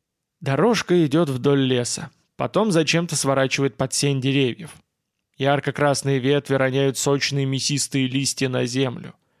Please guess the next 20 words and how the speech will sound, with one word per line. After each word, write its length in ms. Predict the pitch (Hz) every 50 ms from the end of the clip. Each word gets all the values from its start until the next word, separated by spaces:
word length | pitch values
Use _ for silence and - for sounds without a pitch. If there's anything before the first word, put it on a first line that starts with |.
| _ _ _ _
Копыта 400 | - 123 123 - 143 139 - 143
лошади 520 | 139 139 151 156 143 - - 143 123 135
и 80 | 139 143
мои 220 | 139 139 139 143
подошвы 560 | 139 - 131 123 120 147 160 151 - - 147 139
топчут 440 | - 143 143 143 - - 139 -
её 140 | 151 143 139
без 280 | 135 127 147 147 135 -
привычного 600 | - - 139 139 139 131 - - 131 131 131 131
шелеста. 520 | - - 165 151 131 - - - - - - _ _ _ _ _ _ -
Это 240 | 240 269 277 - -
придёт 400 | - 202 185 202 226 196 - -
потом, 520 | 131 123 - - 147 175 170 139 123 117
когда 300 | - 117 117 117 117 120
высохнут, 680 | 120 127 165 180 175 151 - 135 - - - - - -
пожухнут. 640 | 127 131 123 127 170 185 160 - - - - - - - - - - - - _ _
А 100 | 135 123
сейчас 420 | - 147 139 - 147 139 127 -
небо 240 | 143 139 139 123 131
синее-синее. 1040 | 120 - - 185 180 156 147 143 135 - - 147 135 127 131 - - 160 165 175